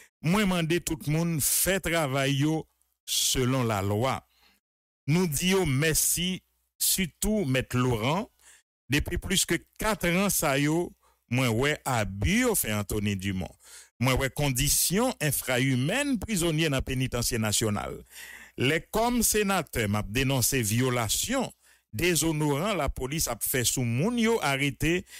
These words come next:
Moi pas jamais parlé de pina-, pénitencier national en particulier. C'est parce que moi pas gen droit mélanger problème personnel avec affaires l'État. Mais jodi a, m'a dit seulement son urgence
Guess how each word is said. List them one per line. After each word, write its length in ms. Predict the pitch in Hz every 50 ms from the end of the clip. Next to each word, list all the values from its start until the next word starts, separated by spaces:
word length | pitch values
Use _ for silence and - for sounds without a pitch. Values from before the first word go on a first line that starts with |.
| - - - - _
Moi 160 | - 131 131
pas 240 | 117 - 131 117 110
jamais 400 | 113 - - 175 220 226 226 220
parlé 320 | 185 214 202 190 175 175
de 120 | 156 147 143
pina-, 340 | 135 - 147 135 131 123 107 - _
pénitencier 540 | - 143 123 131 113 - 131 123 - - 123
national 420 | 120 113 - 123 127 139 151 135
en 80 | 113 -
particulier. 800 | - - 101 101 98 - - - 117 107 110 139 151 120 90 - - - - - - - -
C'est 160 | - - 127 110
parce 220 | 131 123 117 -
que 80 | - 147
moi 200 | 131 120 113 107 - -
pas 220 | - 208 226 233 208
gen 180 | 202 196 170
droit 340 | 139 139 135 131 135 147 156 -
mélanger 640 | 139 139 143 156 165 156 151 143 131 123 113 147 139
problème 420 | - 123 120 113 120 120 110 104
personnel 840 | - _ - 170 160 - - 147 123 110 113 120 123 135 143 147 - - - - - - - -
avec 320 | - 117 117 127 131 104 104 - -
affaires 380 | 104 101 - - - 139 123
l'État. 500 | 120 127 117 - - - 147 120 87 - _ _ _ _
Mais 180 | 98 95 98 95
jodi 500 | - - 180 214 202 156 151 170 170 170
a, 200 | 170 180 - - _ _ - - - _ _ _
m'a 140 | - 120 127
dit 220 | 113 107 143 156
seulement 720 | 143 - - - 196 208 208 202 190 185 185 208 226 240 -
son 260 | - - - 107 107
urgence 800 | 123 156 180 202 214 170 151 208 233 240 226 208 - - - -